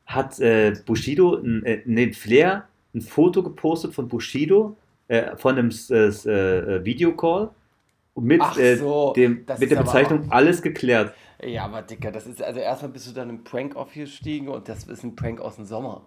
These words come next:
Speaker 2: Also ist sehr, sehr alt. Wie kommst du jetzt erst dazu?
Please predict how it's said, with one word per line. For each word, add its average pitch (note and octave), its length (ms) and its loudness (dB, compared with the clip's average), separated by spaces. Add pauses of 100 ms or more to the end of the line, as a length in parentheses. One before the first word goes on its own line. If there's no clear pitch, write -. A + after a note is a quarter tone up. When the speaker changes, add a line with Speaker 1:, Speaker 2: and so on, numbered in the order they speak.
Speaker 2:
Also G2+ 180 -16
ist F2 220 -20
sehr, C3+ 180 -12
sehr A#2 160 -14
alt. F#2 300 -16 (100)
Wie A2 80 -16
kommst A2+ 300 -14
du B2 60 -10
jetzt A#2+ 200 -10
erst C#3 180 -12
dazu? D3+ 360 -14